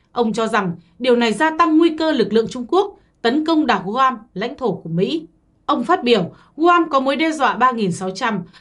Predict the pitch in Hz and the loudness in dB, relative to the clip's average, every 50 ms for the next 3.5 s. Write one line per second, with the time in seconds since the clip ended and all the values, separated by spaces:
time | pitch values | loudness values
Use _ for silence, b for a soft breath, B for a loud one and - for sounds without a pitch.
0 | B B - - - 226 262 254 247 285 - - 302 226 185 196 262 302 285 - | B B -6 -2 0 2 2 4 2 2 0 -2 -4 -4 -4 -2 -4 -4 -4 -4
1 | - 247 226 180 165 220 233 226 - - 170 - 190 180 - 196 208 208 208 190 | -6 -4 -4 -2 -2 0 -2 -2 -4 -8 -10 -10 -10 -8 -6 -6 -6 -4 -4 -4
2 | 180 190 214 208 - 208 226 233 202 180 185 196 175 180 180 214 - - 202 196 | -2 -2 -4 -2 -2 -2 -2 -2 -2 -2 -2 0 0 0 0 0 -2 -2 -4 -4
3 | - 185 208 240 254 247 233 - B | -6 -6 0 2 2 2 2 0 B